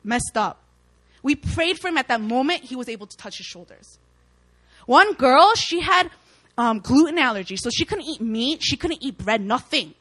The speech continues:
She went to the hospital. The doctor said that maybe if you take these pills for two to three months, you have to take six large pills, you might get healed. You know what? We didn't agree with that. We said, "God,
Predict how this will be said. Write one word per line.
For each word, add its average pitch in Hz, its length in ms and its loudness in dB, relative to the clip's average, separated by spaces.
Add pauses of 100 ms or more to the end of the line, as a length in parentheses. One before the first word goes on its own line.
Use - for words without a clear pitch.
(720)
She - 160 -2
went 330 160 2
to 381 60 -4
the 370 100 4
hospital. 403 600 0
The 277 80 -6
doctor 277 380 0
said 294 460 2 (240)
that 220 320 2
maybe 294 380 -2
if 339 100 -4
you 269 60 -6
take 269 200 -4
these 254 180 -10
pills 175 540 -4 (1040)
for 220 240 -2
two 302 240 -2
to 320 80 0
three 269 180 -6
months, 208 200 -6
you 208 40 -6
have - 80 -10
to 208 60 -20
take - 180 -2 (160)
six 285 220 -6
large 202 300 -4
pills, 202 340 -2
you 208 220 -2
might 247 340 2
get 214 160 -4
healed. 175 400 -10 (920)
You 247 120 -2
know 302 80 2
what? 349 160 4
We 254 120 -6
didn't 330 360 -2
agree 233 320 -2
with 294 180 -2
that. 170 140 -4
We 226 100 -8
said, 262 200 -6
"God, 247 220 -2